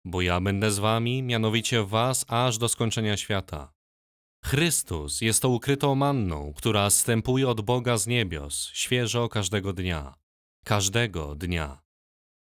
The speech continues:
Nie możemy powiedzieć: „Otóż przed dwoma tygodniami miałem wielkie przeżycie od Boga. A co w tej chwili? Widzisz?” Każdego dnia świeże, nowe błogosławieństwo.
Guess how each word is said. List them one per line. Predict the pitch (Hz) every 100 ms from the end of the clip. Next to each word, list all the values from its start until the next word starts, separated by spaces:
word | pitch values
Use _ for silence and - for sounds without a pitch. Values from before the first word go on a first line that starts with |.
| _ -
Nie | 113
możemy | 135 190 185
powiedzieć: | 135 117 135 123 123 - - _ _ _ _ -
„Otóż | 113 135 123 - _ -
przed | 131 113
dwoma | 127 180 175
tygodniami | 151 139 120 123 143 151 147
miałem | 135 123 120
wielkie | 147 170 - 135
przeżycie | 131 135 135 139
od | 117
Boga. | 139 131 82 71 73 _ _ _ -
A | 101
co | 104
w | -
tej | 107
chwili? | - 127 110 80 69 -
Widzisz?” | 101 92 104 127 - _ _ _ -
Każdego | 131 117 127 160 170
dnia | 131 139 147 151
świeże, | - - 135 147 110 85 71 76
nowe | 92 120 139 151
błogosławieństwo. | 131 123 120 - 113 113 127 113 - 80 71 65